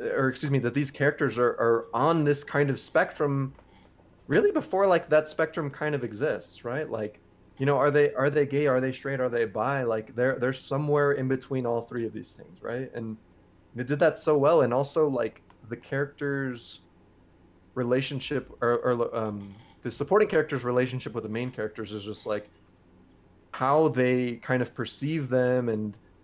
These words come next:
you know, like, when we were talking about Anne Hathaway, Anne Hathaway's character kind of saying what happened, what actually happened to Jack, just such beautiful directing that Ang Lee chose to use two different takes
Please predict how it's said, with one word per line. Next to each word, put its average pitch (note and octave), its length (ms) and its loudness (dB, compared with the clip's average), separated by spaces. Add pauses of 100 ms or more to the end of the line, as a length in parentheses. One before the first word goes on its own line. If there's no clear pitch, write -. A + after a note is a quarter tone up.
(300)
you C3 100 2
know, C3+ 140 2
like, A2+ 360 0 (140)
when B2 260 -6
we B2+ 60 -2
were C3 120 -2
talking B2+ 380 -4
about A2 440 0 (100)
Anne A#2+ 160 0
Hathaway, A#2 960 0 (340)
Anne A#2+ 100 0
Hathaway's B2+ 380 0
character A2 600 -2
kind A2+ 140 -6
of G#2+ 80 -10
saying A2 540 -6 (180)
what A#2 280 -2
happened, A2+ 680 -2 (380)
what D#3 200 2
actually E3 400 2
happened C3+ 280 0
to A2 60 0
Jack, A2+ 480 -2 (920)
just - 580 -8
such - 460 -2 (160)
beautiful D#3+ 580 0
directing C3 800 -2
that A2+ 220 0
Ang A#2+ 240 0
Lee B2+ 140 2
chose A#2+ 360 -2
to - 140 -12
use A2 320 -6
two - 240 -6
different D3 360 -2
takes - 580 -4